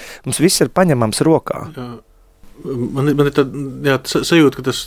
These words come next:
Speaker 2: t-, t-, vis-, visa saruna ved uz, uz, uz jautājumu, nu, par to, kāpēc, ā, jūs tur tik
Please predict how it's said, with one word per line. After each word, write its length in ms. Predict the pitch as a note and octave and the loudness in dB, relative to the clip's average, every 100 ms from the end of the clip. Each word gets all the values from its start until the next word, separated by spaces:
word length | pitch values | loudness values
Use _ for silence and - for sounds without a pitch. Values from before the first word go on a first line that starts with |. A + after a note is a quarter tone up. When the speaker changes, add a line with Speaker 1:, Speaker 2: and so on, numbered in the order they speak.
| - | -10
Speaker 2:
t-, 80 | B2+ | -8
t-, 160 | B2+ | -4
vis-, 140 | C#3 D3 | -2 0
visa 200 | D3 - | 0 0
saruna 320 | - C#3+ B2+ | 0 2 2
ved 140 | C#3 C3 | 0 -2
uz, 120 | A2+ | -4
uz, 220 | - A#2+ A#2 | -2 -2 -2
uz 140 | A2+ | -2
jautājumu, 460 | C3 C3+ A#2+ A#2 A#2 - | 0 0 0 0 -4 -8
nu, 60 | B2+ | -6
par 160 | A#2 - | -4 -2
to, 140 | B2 B2 | 0 0
kāpēc, 380 | A#2+ A#2 A2 - - - - - - - - - - - - | -2 -2 -2 -6 -12 -14 -18 -16 -16 -16 -16 -20 -20 -20 -12
ā, 220 | A#2 G#2+ G#2+ | -6 -2 0
jūs 220 | G#2+ A2 - - - - | 0 -2 -8 -12 -14 -6
tur 160 | G2 G#2 - - - - - - - - - - - - - _ - | -6 -6 -10 -14 -16 -20 -18 -8 -8 -8 -18 -20 -20 -20 -20 _ -8
tik 160 | G#2 G#2 | -6 -6